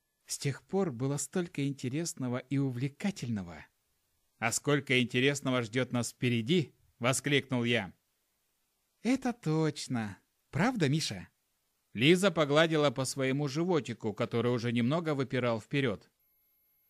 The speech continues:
"Нет, ну какой Миша?" ответил я. "Санек!" "Нет,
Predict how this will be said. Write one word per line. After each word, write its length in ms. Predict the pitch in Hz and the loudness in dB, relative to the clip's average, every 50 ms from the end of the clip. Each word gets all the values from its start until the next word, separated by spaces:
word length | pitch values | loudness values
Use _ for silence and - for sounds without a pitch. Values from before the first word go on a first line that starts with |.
| _ _ _ _ _ _ | _ _ _ _ _ _
"Нет, 800 | - 101 107 120 143 170 196 220 220 208 180 151 131 117 - - | -6 -4 -2 0 2 4 4 4 4 4 4 2 0 0 0 -2
ну 100 | 123 113 | -4 -2
какой 380 | - 151 151 151 - 269 240 | 0 -2 -2 0 2 4 4
Миша?" 480 | 185 190 214 180 - - 120 92 87 - _ _ _ _ | 6 6 4 4 2 0 -4 -6 -6 -10 _ _ _ _
ответил 500 | - 131 117 117 131 123 - - 117 110 | -2 0 0 2 0 0 0 0 -2 -2
я. 260 | 104 98 90 85 - _ _ _ _ | -2 -4 -6 -8 -14 _ _ _ _
"Санек!" 680 | - - 143 131 147 190 240 277 269 196 123 - - _ _ _ _ _ _ _ _ _ _ _ _ _ _ _ _ _ _ _ - | -4 2 2 4 6 6 6 6 4 4 2 -2 -6 _ _ _ _ _ _ _ _ _ _ _ _ _ _ _ _ _ _ _ -2
"Нет, 460 | 143 165 196 220 208 190 - - - | 2 4 6 6 4 2 0 -8 -20